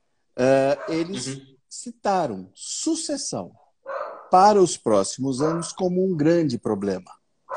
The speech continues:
Speaker 1: Então, veja bem, então, quarenta por cento,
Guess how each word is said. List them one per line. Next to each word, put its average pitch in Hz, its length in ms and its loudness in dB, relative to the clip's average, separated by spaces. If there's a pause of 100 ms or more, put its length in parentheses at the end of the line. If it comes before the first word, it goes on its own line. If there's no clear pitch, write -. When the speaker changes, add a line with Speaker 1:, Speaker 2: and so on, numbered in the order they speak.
(460)
Speaker 1:
Então, 185 260 6
veja 208 280 6
bem, 117 340 -2
então, 143 200 -4 (140)
quarenta 202 560 0
por 196 180 -10
cento, - 500 -4